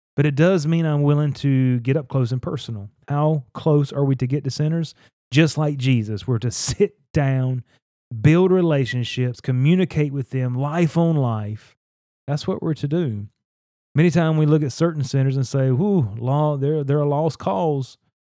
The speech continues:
There's no hope for them. They wouldn't want to listen." Remember, many people are seeking. They're just seeking in the wrong places. Now, think about this. A doctor sitting in a house of,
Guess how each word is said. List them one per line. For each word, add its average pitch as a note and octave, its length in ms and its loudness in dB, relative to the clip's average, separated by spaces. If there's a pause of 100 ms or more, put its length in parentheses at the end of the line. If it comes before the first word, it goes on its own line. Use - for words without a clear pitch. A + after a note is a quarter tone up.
(300)
There's C3+ 160 2
no E3 160 2
hope E3+ 240 4
for E3 160 0
them. D3+ 500 0 (160)
They D3 160 2
wouldn't F#3 280 2
want F3 120 2
to D#3 60 2
listen." D3+ 540 0 (540)
Remember, E3+ 560 0 (760)
many E3 180 2
people D#3 260 0
are B2 140 -2
seeking. A2 880 -6 (520)
They're B2 100 0
just B2 260 -4
seeking D3 380 -2
in C#3 80 -2
the B2+ 100 0
wrong A#2+ 560 -2
places. - 800 -8 (1300)
Now, F#3+ 300 -4 (220)
think A3+ 140 2
about G#3 220 2
this. D3+ 340 4
A C#3 60 2
doctor F#3 500 0
sitting F3+ 320 -2
in D#3 100 -2
a C#3 60 -2
house D3 420 -4
of, C3 300 -4